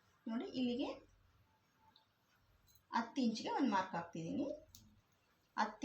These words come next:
ಇಂಚಿಗೆ ಒಂದು ಮಾರ್ಕ್ ಹಾಕಿ, ಮತ್ತು ಇಲ್ಲಿಂದ ಎರಡೂವರೆ ಇಂಚಿಗೆ ಒಂದು ಮಾರ್ಕ್ ಹಾಕ್ತಿದ್ದೀನಿ. ಈ ಎರಡೂವರೆ ಇಂಚು ಇಲ್ಲಿ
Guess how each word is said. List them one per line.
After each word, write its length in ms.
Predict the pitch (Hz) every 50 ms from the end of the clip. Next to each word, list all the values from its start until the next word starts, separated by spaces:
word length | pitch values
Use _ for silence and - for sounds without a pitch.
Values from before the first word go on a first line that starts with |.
| 254 247
ಇಂಚಿಗೆ 280 | 226 226 - - 302 339 294
ಒಂದು 140 | 226 202 196
ಮಾರ್ಕ್ 240 | 190 190 196 202 - 185
ಹಾಕಿ, 220 | 180 180 - 330 381 311 240
ಮತ್ತು 220 | 202 208 - - 220 214
ಇಲ್ಲಿಂದ 340 | 214 220 226 220 202 202 240 - 415 302 233 214
ಎರಡೂವರೆ 500 | 214 214 214 220 202 180 180 180 185 190 190 190
ಇಂಚಿಗೆ 320 | 175 175 - 214 233 339 359 294
ಒಂದು 140 | 233 214 208 180
ಮಾರ್ಕ್ 200 | 180 180 - - 175
ಹಾಕ್ತಿದ್ದೀನಿ. 480 | 170 - - - 160 156 165 202 294 523 587 - - _ _ _ _ _ _ _ _ _ _ - -
ಈ 120 | 240 247 233 220 208
ಎರಡೂವರೆ 400 | 202 208 226 233 233 220 214 - - - _ _ _ _ _ _ _ -
ಇಂಚು 360 | - 214 214 208 - - 349 523 554 - - - 233
ಇಲ್ಲಿ 200 | 226 226 294